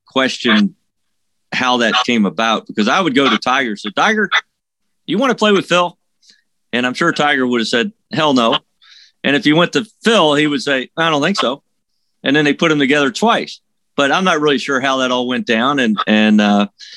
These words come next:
I did ride back with Tiger, uh, after that first day, and I was in the courtesy car. Elon was in the back with me, courtesy car driver. Tiger's in the front. All I see is the back of his head. And I go, "Hey, uh, how was it?" And he goes, uh,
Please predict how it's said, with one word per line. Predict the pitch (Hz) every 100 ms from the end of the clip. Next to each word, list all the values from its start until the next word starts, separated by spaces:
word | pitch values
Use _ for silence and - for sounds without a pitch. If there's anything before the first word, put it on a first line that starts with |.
| -
I | 123
did | 107 165 208 123
ride | 143 139 117
back | 123 135 143
with | 104 -
Tiger, | 120 139 107 90 - _ _ _ _ _ -
uh, |
after | 113 107 104 120 135
that | 120 107
first | - 127 -
day, | 113 120 107
and | 95
I | 110
was | 123 104 - - _
in | -
the | 104
courtesy | - 139 143 -
car. | 104 113 107
Elon | 107 139 143 127
was | 110
in | 120
the | 101
back | 120 131
with | - 98
me, | 120 127 127 117
courtesy | - 127 -
car | 127
driver. | 113 110 110 101
Tiger's | 127 123 110
in | 110
the | 98
front. | - 120 110
All | 104
I | 117 107
see | -
is | 110
the | 85
back | 104 101
of | -
his | -
head. | 107 98 - - - - - - - -
And | 101
I | 101
go, | 101 98
"Hey, | 151 170
uh, | 127 107 101 _ _ _
how | 147
was | 165 190
it?" | 151 _ _ _ _ _ _ -
And | 101
he | 104
goes, | 107 107 98
uh, | 104 95